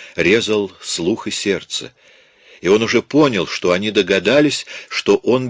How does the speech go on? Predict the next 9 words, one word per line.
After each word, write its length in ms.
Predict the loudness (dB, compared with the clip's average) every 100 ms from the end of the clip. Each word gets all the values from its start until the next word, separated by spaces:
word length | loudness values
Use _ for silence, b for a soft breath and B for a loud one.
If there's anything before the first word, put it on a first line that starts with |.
| -6
белоподкладочник, 1900 | 2 4 4 0 0 -4 -4 -2 0 2 0 -4 -6 -8 -8 -16 _ -20 -20 _ _ _ _ _ _ _
хотя 400 | -2 0 2 0
ни 140 | -2
в 80 | -6
чём 400 | -4 2 2 2
внешнем 640 | -4 -2 -2 -4 -8 -10 -4
это 280 | -6 -4 -6
не 120 | -4
выражалось. 760 | -4 -4 -6 -6 -8 -12 -16